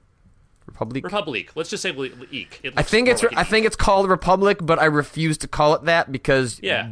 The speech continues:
Speaker 1: dude, you put the accent in there. Don't put the accent in there unless you want it to be called <laughs> what, how you pronounce it with an accent.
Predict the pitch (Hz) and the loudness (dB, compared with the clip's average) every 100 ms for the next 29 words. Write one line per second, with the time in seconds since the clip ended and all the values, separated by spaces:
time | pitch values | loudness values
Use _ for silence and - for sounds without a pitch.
0 | 104 165 151 131 139 - 165 143 156 143 | -4 0 0 -2 -8 -2 -4 -4 -4 -4
1 | 143 135 117 117 107 101 92 92 _ - | -2 -4 -4 -4 -2 -2 -4 -8 _ -18
2 | 104 98 143 160 151 170 175 151 147 170 | -16 -2 0 0 0 0 2 0 2 0
3 | 185 165 135 131 127 123 127 127 135 - | 0 -2 -2 -2 0 0 0 -2 -2 -4
4 | 123 135 131 - 127 - 127 113 117 - | -2 0 0 -4 -6 2 4 4 2 -4
5 | - - - - - - - - - - | -8 -16 -20 -20 -18 -16 -14 -16 -18 -20
6 | - - - - 131 131 - 95 120 123 | -20 -20 -20 -8 -4 -4 -6 -4 -2 -2
7 | 127 120 117 - 123 127 131 - 92 | -2 -2 -2 -4 -4 -2 -2 -4 -12